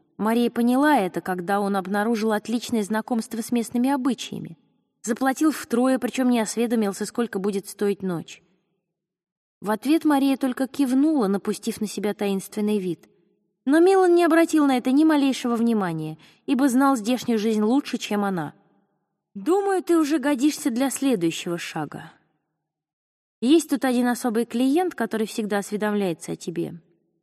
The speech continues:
Я отвечал, что у тебя, мол, еще опыта мало, а он мне верил. Но, пожалуй, пришло время попробовать». «Особый клиент?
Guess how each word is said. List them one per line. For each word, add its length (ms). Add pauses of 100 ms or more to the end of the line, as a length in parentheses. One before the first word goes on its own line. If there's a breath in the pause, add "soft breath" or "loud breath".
(480)
Я 180
отвечал, 380
что 180
у 20
тебя, 240
мол, 160
еще 200
опыта 300
мало, 400
а 60
он 160
мне 200
верил. 480 (640 soft breath)
Но, 140
пожалуй, 460
пришло 300
время 280
попробовать». 720 (1200)
«Особый 440
клиент? 840